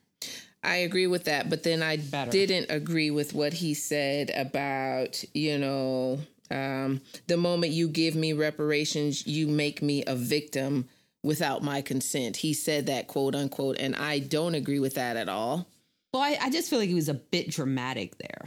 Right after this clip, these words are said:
Speaker 1: <laughs>
Speaker 2: I mean,
Speaker 1: Um,
Speaker 2: he's got a little bit. What did the, the guy, the co-,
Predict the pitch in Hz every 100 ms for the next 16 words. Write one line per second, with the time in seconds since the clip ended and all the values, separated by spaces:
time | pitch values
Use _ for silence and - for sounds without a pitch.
0 | - 294 - 208 196 - - - 196 165
1 | 196 180 175 185 185 180 170 202 196 185
2 | 185 180 165 160 160 - - 233 302 208
3 | 185 - 160 160 156 156 156 147